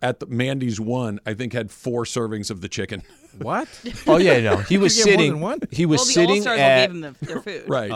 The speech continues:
Speaker 3: He
Speaker 2: Oh.
Speaker 3: was sitting at the All-Stars table, and I think there was a chair next to him that was empty. And I think when they, you know, they come around, "Hey, anybody sitting here?" Taylor's like, "Yep, yeah, somebody's sitting there." So they just brought another dinner there. Taylor's just digging in
Speaker 1: <laughs>
Speaker 3: like
Speaker 1: Yeah.
Speaker 3: this, coming in like that.
Speaker 1: Multiple dinners.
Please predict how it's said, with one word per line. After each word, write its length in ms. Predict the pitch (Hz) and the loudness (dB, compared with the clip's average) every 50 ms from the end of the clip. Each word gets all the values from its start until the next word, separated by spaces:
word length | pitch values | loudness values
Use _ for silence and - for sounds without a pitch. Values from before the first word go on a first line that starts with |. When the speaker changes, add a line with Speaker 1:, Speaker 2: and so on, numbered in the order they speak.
| 110 - | -2 0
Speaker 3:
He 120 | 151 175 | 2 2
Speaker 2:
Oh. 20 | |
Speaker 3:
was 140 | 156 151 - | 2 2 2
sitting 300 | - - 170 170 196 190 | 2 2 2 2 2 0
at 120 | 165 131 - | 0 0 2
the 160 | 131 123 113 - | 2 2 2 2
All-Stars 640 | - - 113 123 131 - - - 117 104 101 98 - | 0 0 0 0 0 0 0 0 0 0 0 -2 -4
table, 360 | - 110 107 104 98 98 98 | -4 -2 -2 -2 -2 -4 -6
and 80 | 104 101 | -6 -8
I 60 | 101 | -4
think 220 | - - 180 196 | -2 -2 0 0
there 100 | 208 190 | 2 2
was 140 | 156 131 113 | 2 2 0
a 60 | 113 | 0
chair 380 | - - - - 147 135 127 120 | -2 -2 -2 0 0 2 0 0
next 340 | 113 113 110 - - - - | 0 0 -2 -2 -4 -6 -6
to 120 | 110 101 | -4 -4
him 260 | 98 95 95 95 101 _ _ - | -2 -4 -4 -8 -10 _ _ -6
that 180 | - 107 - - | -4 -4 -4 -4
was 140 | 104 95 | -4 0
empty. 440 | 110 143 165 147 - - 95 - - _ _ _ _ _ _ _ _ _ - | 0 2 2 0 -2 -4 -12 -12 -14 _ _ _ _ _ _ _ _ _ 0
And 120 | 127 127 | 2 2
I 120 | 131 127 120 | 4 2 2
think 260 | - 156 160 147 - | 2 0 0 0 0
when 160 | 147 135 131 | -2 0 2
they, 120 | 131 127 | 2 2
you 120 | 131 147 160 | 0 0 0
know, 140 | 147 135 120 | 0 0 0
they 80 | 120 | -2
come 260 | - - 147 139 135 | -2 -2 -2 0 2
around, 220 | 127 131 123 120 120 | 2 2 2 2 2
"Hey, 120 | 151 160 | 2 2
anybody 280 | 156 151 156 143 139 127 | 4 2 2 2 2 2
sitting 280 | - - 147 147 151 | 2 0 0 0 0
here?" 220 | 143 165 180 190 190 | 2 2 0 0 -2
Taylor's 320 | - - - 151 151 131 | -2 2 4 4 6 6
like, 160 | 117 110 104 | 4 0 2
"Yep, 220 | - 123 131 - _ _ | 2 2 2 2 _ _
yeah, 140 | - 123 113 | -2 -2 0
somebody's 280 | 110 - 135 131 120 104 | 0 0 -2 -2 -2 0
sitting 160 | - 113 110 | 0 -2 0
there." 180 | 101 104 101 - - - - - _ | 0 -2 -4 -4 -8 -14 -20 -20 _
So 100 | - - | 2 4
they 80 | 202 202 | 4 4
just 160 | 185 190 147 | 4 2 4
brought 220 | - - 190 185 | 4 6 6 6
another 260 | 185 180 175 175 170 165 | 6 6 6 6 4 4
dinner 320 | 151 185 220 247 202 156 | 4 4 6 6 6 6
there. 420 | 139 135 127 123 120 120 127 247 135 - - - - | 6 6 6 6 4 2 0 -6 -10 -10 -10 -8 -4
Taylor's 360 | - 180 214 240 202 135 117 | 0 2 2 2 2 0 -2
just 200 | 127 131 110 - 403 - | -4 -8 -6 -4 -2 0
digging 320 | 160 170 160 165 160 160 | 2 2 2 2 2 2
in 160 | 170 185 180 | 2 2 2
Speaker 1:
<laughs> 80 | 160 156 | 2 2
Speaker 3:
like 120 | 147 139 - | 2 2 2
Speaker 1:
Yeah. 80 | - | 2
Speaker 3:
this, 400 | 202 226 240 240 233 214 - - | 2 4 6 6 6 4 2 0
coming 320 | - 208 196 185 180 175 170 | 2 2 2 2 2 2 4
in 160 | 170 165 156 | 4 4 4
like 180 | 151 143 139 | 2 2 2
that. 140 | 131 160 160 180 196 208 | 2 4 4 6 6 6
Speaker 1:
Multiple 200 | 208 190 - 139 | 4 4 2 0
dinners. 460 | 131 113 123 120 113 101 - - - | 0 0 0 -2 -2 -4 -8 -12 -16